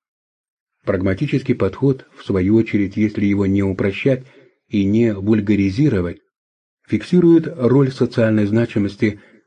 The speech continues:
признанности обществом, коммуникативности истины. Эти подходы,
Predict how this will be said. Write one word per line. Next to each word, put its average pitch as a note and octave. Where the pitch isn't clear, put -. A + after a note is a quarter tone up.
признанности G#2
обществом, G2
коммуникативности G#2
истины. F2+
Эти G#2
подходы, G2